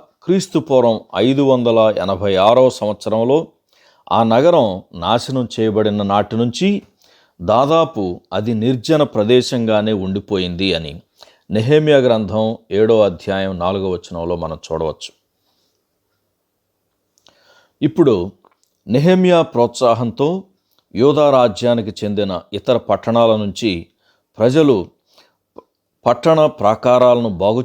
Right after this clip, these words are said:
చేయటానికి సమకూడారు. యెరూషలేము అభివృద్ధిని ఏమాత్రమూ కోరుకోని వారి నుంచి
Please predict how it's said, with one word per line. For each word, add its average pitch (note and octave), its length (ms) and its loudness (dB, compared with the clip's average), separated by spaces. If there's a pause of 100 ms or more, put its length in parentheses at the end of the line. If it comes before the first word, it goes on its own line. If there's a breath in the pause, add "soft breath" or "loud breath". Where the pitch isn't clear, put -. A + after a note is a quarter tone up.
(100)
చేయటానికి G#2 600 -4
సమకూడారు. F2+ 720 -4 (840)
యెరూషలేము F3 680 2
అభివృద్ధిని A#2+ 800 0 (100)
ఏమాత్రమూ B2 800 0
కోరుకోని G#2+ 600 -2
వారి F#2+ 300 0
నుంచి F#2 500 -6